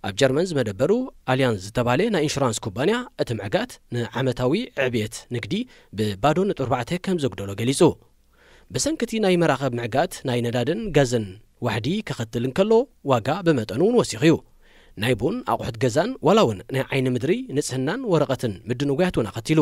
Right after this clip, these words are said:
ኣብ ሶርያ ንኣብነት ካብ ኢራን ዝመጽእ ዝነበረ ነዳዲ ብምድንጓዩ ናይ ነዳዲ ኮታ ተኣታትዩ ዋጋ ነዳዲ ድማ ወሲኹ። ኣስታት ሚእትን tesዓን ሰለስተን ኪሎ ሜትር ዝቕመቱ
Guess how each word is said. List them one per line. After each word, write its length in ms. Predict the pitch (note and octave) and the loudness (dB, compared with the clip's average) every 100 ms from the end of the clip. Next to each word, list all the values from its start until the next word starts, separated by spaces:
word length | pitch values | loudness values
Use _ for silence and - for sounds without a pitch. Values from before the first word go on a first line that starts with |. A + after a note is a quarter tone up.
| - _ _ _ _ - | 2 _ _ _ _ -10
ኣብ 120 | - G2 | -6 -2
ሶርያ 260 | C#3+ C3 | 0 2
ንኣብነት 420 | B2 B2+ A#2 F#3 - | 2 0 0 -6 -4
ካብ 180 | - B2+ | -2 0
ኢራን 260 | B2+ B2+ A2 | 2 0 0
ዝመጽእ 260 | B2 B2 | -2 0
ዝነበረ 260 | C3 B2 B2 | 0 2 2
ነዳዲ 280 | A2+ A2 C3+ F#3+ | 0 0 2 2
ብምድንጓዩ 520 | D#3+ G2+ A#2 B2 E3+ B3 - - - - | 0 -2 -2 2 2 0 -6 -20 -14 -2
ናይ 160 | A#2 A2 | 0 2
ነዳዲ 320 | C3 A#2+ D3 A#3 | 0 0 -2 -4
ኮታ 240 | - A#2+ F#3 - - | -2 -2 -2 -6 -4
ተኣታትዩ 480 | E3 F2+ - - A#3+ C4+ _ _ - | -2 -2 -6 -2 -2 -2 _ _ 0
ዋጋ 200 | C#3 B2 G#2+ | 2 2 -2
ነዳዲ 260 | F2+ G2+ | -6 -6
ድማ 180 | B2 F3 G#3+ - _ - | -2 0 0 -4 _ -4
ወሲኹ። 300 | - - - D3 - _ _ _ _ _ _ _ - | -2 0 2 2 0 _ _ _ _ _ _ _ -6
ኣስታት 340 | B2+ - C#3 D#3+ | -4 -2 -2 -2
ሚእትን 340 | E3 - D#4 | -4 -4 -6
tesዓን 320 | C#4+ A#3 F3 | -4 -4 -2
ሰለስተን 380 | G3 F#3 D#3+ E3+ | -2 0 0 0
ኪሎ 140 | - C#3+ | 0 0
ሜትር 280 | C#3 - C3+ | 0 0 0
ዝቕመቱ 380 | B2 B2+ B2+ | 0 0 0